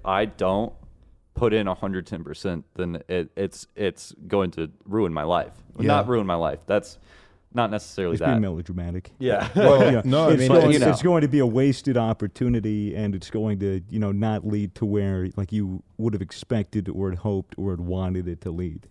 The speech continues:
Speaker 1: Yeah, I don't wanna look back ten years from now and be like, "Fuck.
Speaker 2: Yeah.
Speaker 1: Well, I just didn't, I,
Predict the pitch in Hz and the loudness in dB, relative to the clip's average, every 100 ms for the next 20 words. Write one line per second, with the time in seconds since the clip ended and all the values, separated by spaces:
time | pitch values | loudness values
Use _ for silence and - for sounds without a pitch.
0 | - 95 - 120 139 139 135 117 113 - | -2 0 2 2 2 0 0 0 -2 0
1 | 98 95 85 - - - - 98 90 92 | 0 0 -2 -10 -20 -20 -6 -4 -2 -2
2 | - 92 87 80 78 76 73 85 76 - | -4 -6 -6 -4 -4 -6 -6 -4 -4 -8
3 | _ _ _ _ 101 78 - - _ - | _ _ _ _ -2 -2 -8 -20 _ -20
4 | - _ - 113 98 98 95 92 98 - | -20 _ -6 -2 2 2 2 -2 -8 -6
5 | 98 90 65 101 | -4 -6 -6 -4